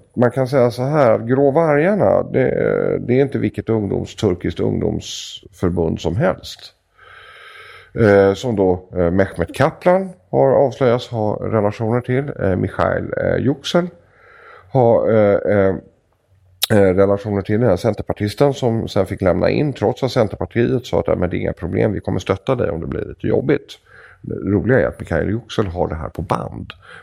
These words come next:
men Centerpartiet, eh, vill inte kännas vid det nu längre. Han har ju spelat upp det här bandet för Göteborgs-Posten. Det är f-, fruktansvärt roligt. Och där står ju då Mikael Artursson, Centerpartiets,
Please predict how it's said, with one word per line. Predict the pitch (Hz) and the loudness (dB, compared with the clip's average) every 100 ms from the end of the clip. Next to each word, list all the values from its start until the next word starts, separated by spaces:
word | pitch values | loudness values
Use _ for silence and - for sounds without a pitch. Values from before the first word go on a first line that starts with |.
| - | -6
men | 87 | -2
Centerpartiet, | 95 82 - - 92 95 - - | 0 -2 -6 -6 -2 -2 -4 -8
eh, | |
vill | 57 98 95 87 | -4 -2 -2 -2
inte | - | -6
kännas | - - 87 | -6 -4 -2
vid | 123 220 170 | 0 -2 -4
det | |
nu | - - | -12 -12
längre. | - - - - _ _ _ _ - - - - - - - | -14 -14 -14 -14 _ _ _ _ -20 -20 -20 -20 -20 -20 -10
Han | - | -2
har | 98 | 0
ju | 143 | 0
spelat | - 120 107 | 0 -2 0
upp | 180 - | -4 -4
det | |
här | 57 | -4
bandet | 64 64 - | -4 -6 -8
för | 73 | -10
Göteborgs-Posten. | 69 85 101 - - - - - | -10 -8 -6 -6 -8 -18 -6 -4
Det | 95 95 | -2 -2
är | 87 | -4
f-, | - - 80 73 | -8 -6 -4 -2
fruktansvärt | 135 - 135 - - | -2 0 -2 -2 -4
roligt. | - - - | -6 -6 -4
Och | |
där | - 127 | 0 -2
står | - 123 | 0 0
ju | 123 | 0
då | - | -2
Mikael | 82 87 - | -6 -6 -6
Artursson, | 82 - 78 - 175 175 | -8 -8 -6 0 0 -2
Centerpartiets, | - - - - 120 110 - | -4 -4 -4 -4 -2 -2 -4